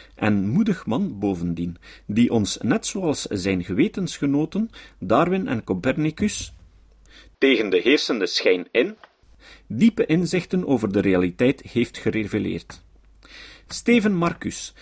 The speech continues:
die samen met Lionel Trilling een eendelige uitgave samenstelde van Ernest Jones'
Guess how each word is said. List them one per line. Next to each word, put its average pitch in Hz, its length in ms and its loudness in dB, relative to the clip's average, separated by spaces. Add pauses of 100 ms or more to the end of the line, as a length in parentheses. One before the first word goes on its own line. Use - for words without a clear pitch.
(140)
die 110 340 2
samen 147 480 0
met 95 240 -2
Lionel 170 640 0
Trilling 160 460 -2 (280)
een 104 360 0
eendelige 185 720 0
uitgave 131 560 -2
samenstelde 87 840 -2
van 95 240 -4
Ernest 151 560 -4 (120)
Jones' 101 480 0